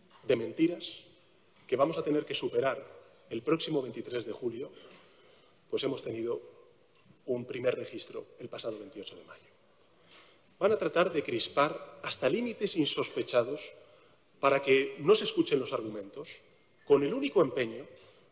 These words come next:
de que bajemos los brazos y que desmovilicemos a la mayoría. Desde la posición de dominio que tienen en las grandes empresas, en los grandes medios de comunicación, se va a desatar una campaña, ya lo han hecho, aún más feroz,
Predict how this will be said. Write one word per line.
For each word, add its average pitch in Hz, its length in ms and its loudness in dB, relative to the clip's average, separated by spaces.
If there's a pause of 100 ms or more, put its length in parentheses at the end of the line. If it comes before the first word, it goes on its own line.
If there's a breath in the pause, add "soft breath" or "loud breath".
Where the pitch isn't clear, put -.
de 127 140 0
que 120 80 0
bajemos 156 360 2
los 139 140 -6
brazos 131 340 -4 (600)
y 151 100 -6
que 156 100 -2
desmovilicemos 113 800 -8 (240)
a 120 60 -10
la 113 100 -8
mayoría. - 420 -18 (2000 loud breath)
Desde 147 240 6
la 147 100 8
posición 156 340 6
de 208 60 10
dominio 190 300 6
que 156 120 0
tienen 165 260 6
en 143 180 4
las 120 200 2
grandes 156 600 4
empresas, 143 540 4
en 117 80 0
los 113 100 -4
grandes 196 260 4
medios 131 220 2
de 120 100 -6
comunicación, 113 760 0 (220 loud breath)
se - 120 -6
va 139 100 6
a 160 40 2
desatar 156 680 -2
una 143 180 2
campaña, 131 440 -2 (240)
ya 117 100 -2
lo 110 100 -4
han 98 80 -12
hecho, - 280 -12 (560 soft breath)
aún 139 260 4
más 151 180 -4
feroz, 117 220 -8